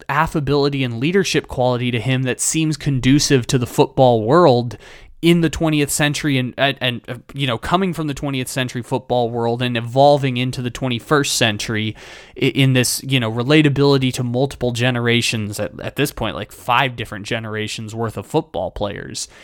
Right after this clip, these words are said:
He just seems like such an impossibly nice man. And I remember selfishly thinking when Andy Reid two years ago,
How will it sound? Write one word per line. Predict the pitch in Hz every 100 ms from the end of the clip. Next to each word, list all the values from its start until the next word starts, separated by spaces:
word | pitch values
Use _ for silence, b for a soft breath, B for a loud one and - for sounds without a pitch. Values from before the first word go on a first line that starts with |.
| B B
He | 151 151
just | 202 214
seems | - - 170 180 156
like | 131
such | - 151 147
an | 135
impossibly | 110 101 - - 147 - 147 135 135 127 120 b b b -
nice | 107 110 131 131 -
man. | 113 113 101 98 110 - _ - - _ _ _ _ - B B B
And | 151
I | 175
remember | 180 196 185
selfishly | - - 180 196 175 170
thinking | 147 160 160 147 131
when | 127 123 120
Andy | - 135 143 151
Reid | 139 131 131 127 120 117 - _ _ _ _ _ _ _
two | - - 208
years | 196 139 120
ago, | 120 107 101 101 95